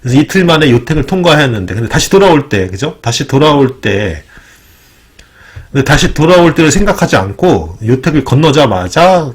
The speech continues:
당태종은 설치한 다리를 모두 거두라고 명령을 했다고 합니다. 그만큼 자신감이 있었다고 할 수도 있고, 그죠?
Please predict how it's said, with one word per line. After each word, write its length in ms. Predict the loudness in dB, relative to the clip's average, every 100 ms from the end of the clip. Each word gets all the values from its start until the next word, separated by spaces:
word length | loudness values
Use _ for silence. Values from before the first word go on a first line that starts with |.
| -6
당태종은 520 | -4 -2 0 0 0
설치한 460 | -2 -2 0 -2
다리를 320 | 0 -4 -4 0
모두 280 | 0 2 0
거두라고 480 | 0 2 2 2
명령을 400 | 0 -2 -4 -6
했다고 340 | -8 -8 -10 -8
합니다. 260 | -14 -16 -18 -20 -20 -20 -20 -20 -20 -20 -20 -20 -20 -20 -20 -20 -20 -20 -20 _
그만큼 280 | -2 0 2
자신감이 540 | 0 0 2 2 4
있었다고 480 | 2 0 0 0 0
할 160 | 0 -2
수도 220 | -4 -8
있고, 340 | -10 -10 -10 -8
그죠? 400 | -10 -10 -10